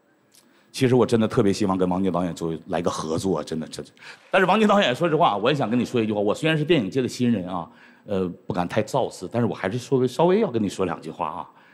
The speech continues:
就是你在选电影女主角的时候，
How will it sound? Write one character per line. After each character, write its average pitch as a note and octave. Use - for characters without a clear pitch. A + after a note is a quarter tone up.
就 B3+
是 A3+
你 B2
在 F#3
选 G2
电 E3
影 F2
女 C#3
主 G#2+
角 F2
的 D#3+
时 A2+
候， D#2